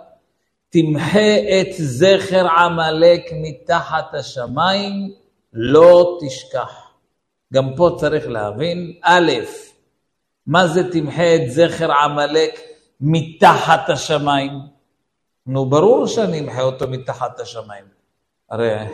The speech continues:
<laughs> מה זה מת-, "תמחה את זכר עמלק", מה זה "מתחת השמיים"? לא, לא הבנתי מה זה המולה,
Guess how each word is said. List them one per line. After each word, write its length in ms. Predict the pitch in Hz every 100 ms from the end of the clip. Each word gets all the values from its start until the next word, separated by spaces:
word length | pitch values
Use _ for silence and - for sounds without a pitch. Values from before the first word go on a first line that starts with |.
| - - 139 - 120 -
<laughs> 840 | _ _ _ _ _ _ - 117
מה 80 | 135
זה 120 | 131
מת-, 360 | 147 113 - -
"תמחה 340 | 143 131 262
את 120 | 220
זכר 280 | 165 175 175
עמלק", 600 | 175 196 220 254 214 -
מה 100 | 147
זה 220 | 165 208 196 - -
"מתחת 880 | 156 180 190 - - 208 - 185 180
השמיים"? 580 | 175 - 165 135 151 151 160 - _ _ _ _ _
לא, 440 | 156 233 220 214 208
לא 140 | 196
הבנתי 400 | 214 226 208 208
מה 140 | 208
זה 160 | 208 208
המולה, 400 | 202 190 185 185